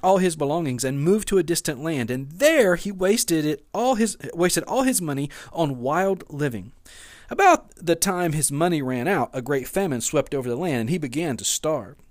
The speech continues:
He persuaded a local farmer to hire him, and the man sent him into the fields to feed the pigs. The young man became so hungry that even the pods he was feeding the pigs looked good to him, but no one gave him anything. When he finally came to his senses,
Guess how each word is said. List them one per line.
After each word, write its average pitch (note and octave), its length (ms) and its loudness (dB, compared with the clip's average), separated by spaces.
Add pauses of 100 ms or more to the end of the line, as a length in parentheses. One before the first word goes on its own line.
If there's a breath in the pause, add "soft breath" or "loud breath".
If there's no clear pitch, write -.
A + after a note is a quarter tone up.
(100)
He F3 140 -2
persuaded D#3+ 680 4
a C3 80 -2
local D3 300 0
farmer D#3 460 -2
to G#2+ 80 -6
hire E3+ 360 -2
him, G#2+ 240 -8 (240 loud breath)
and D#3+ 140 0
the D#3+ 40 2
man F#3 220 0
sent C4 340 0
him B3+ 120 0
into G3 140 -4
the D#3+ 100 -8
fields F3 460 -2
to D#3 100 -8
feed E3+ 260 -8
the C#3 80 -10
pigs. - 560 -8 (560 loud breath)
The F#3+ 100 -2
young B3 200 4
man A#3+ 180 6
became A3+ 240 2
so G3+ 220 6
hungry G3+ 380 4
that D#3+ 140 4
even F#3+ 260 0
the D#3 80 -2
pods A#3 480 -4
he G#3 100 -2
was F3+ 160 0
feeding G#3 300 -2
the E3 80 -2
pigs A#3 360 2
looked C#3+ 360 0
good B3 240 2
to E3 80 2
him, C3+ 200 -4 (180 loud breath)
but F#3+ 140 2
no F3+ 300 4
one G3+ 260 2
gave E3 260 -2
him D3+ 180 -4
anything. D3+ 560 -8 (800 loud breath)
When F#3 120 4
he G3 120 4
finally B3+ 640 4
came A3 300 2
to F#3+ 60 2
his F3 200 4
senses, C3+ 840 2